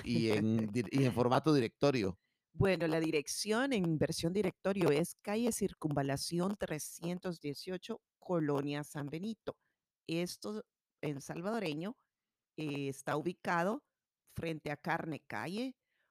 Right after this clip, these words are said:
Speaker 2: o dos casas después donde era Boca a Boca, a la par de Olor de Mar, ya me acordé, esa creo que es la, la, la mejor de las direcciones. Nuevamente, Gerardo, estamos viendo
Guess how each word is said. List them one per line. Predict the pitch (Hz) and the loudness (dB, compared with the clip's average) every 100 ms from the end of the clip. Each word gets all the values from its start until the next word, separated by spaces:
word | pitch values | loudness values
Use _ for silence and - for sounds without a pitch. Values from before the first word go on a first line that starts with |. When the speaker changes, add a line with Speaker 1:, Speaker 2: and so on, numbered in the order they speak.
| _ - | _ -4
Speaker 2:
o | 160 156 156 156 | -2 0 0 0
dos | 151 165 180 | 2 2 0
casas | - 175 - 160 165 | -2 -4 0 -2 -2
después | 156 - - 170 180 | -4 -4 -2 -2 0
donde | 165 151 143 151 | -2 0 -2 0
era | 160 156 139 120 - - | 0 0 0 -4 -12 -16
Boca | 123 127 160 170 | -8 -4 -2 -2
a | 139 | 0
Boca, | 143 165 - 269 _ _ _ _ - | 0 -2 -4 -8 _ _ _ _ -6
a | 165 | 0
la | 165 - | -2 0
par | 233 247 220 | -2 -2 -2
de | 190 | 0
Olor | 170 175 180 | 2 0 0
de | 160 | -4
Mar, | 151 151 131 | -4 -6 -6
ya | 135 | -8
me | 147 | -8
acordé, | - 123 120 | -8 -10 -6
esa | 139 - | -6 -6
creo | - - | -10 -10
que | - | -8
es | 156 | -4
la, | 151 131 - | -4 -4 -8
la, | 135 135 - | -6 -6 -6
la | 131 127 | -6 -4
mejor | 131 151 165 170 | -4 0 0 2
de | 156 | 0
las | 147 | 0
direcciones. | - - - 214 - - - - _ - | -2 -4 -6 -6 -6 -10 -18 -20 _ -2
Nuevamente, | 202 214 240 330 302 214 247 392 | 2 4 2 -2 -2 -2 -2 -2
Gerardo, | 359 - 165 170 | -2 0 0 0
estamos | 165 170 160 175 | -2 0 -2 -2
viendo | 160 170 170 190 185 | -2 -2 0 0 -2